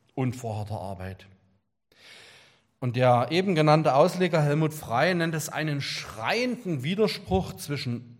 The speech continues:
unwandelbarer Verankerung der leidenschaftlichen Bezeugung durch Gottes Hilfe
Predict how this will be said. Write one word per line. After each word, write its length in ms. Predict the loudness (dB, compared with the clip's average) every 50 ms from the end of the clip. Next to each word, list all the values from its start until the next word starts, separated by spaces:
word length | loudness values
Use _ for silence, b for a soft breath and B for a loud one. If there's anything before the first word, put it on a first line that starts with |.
| _
unwandelbarer 920 | -2 0 0 2 0 2 0 0 0 0 -2 -4 -2 0 0 0 -2 -4 -10
Verankerung 800 | -10 -10 -8 -6 -6 -8 -6 -8 -8 -8 -8 -8 -10 -10 -14 -16 -20 _ _ _ _ _ _ _
der 100 | -10 -8
leidenschaftlichen 800 | -6 -6 -6 -6 -6 -10 -8 -10 -10 -10 -10 -14 -14 -12 -12 -12
Bezeugung 600 | -14 -12 -14 -10 -10 -8 -8 -8 -10 -12 -12 -14 -16 -20 -20 b b b b b b b b b b b b b b b b _
durch 180 | -10 -10 -6
Gottes 300 | -6 -8 -8 -8 -12 -10
Hilfe 380 | -8 -8 -8 -6 -8 -10 -10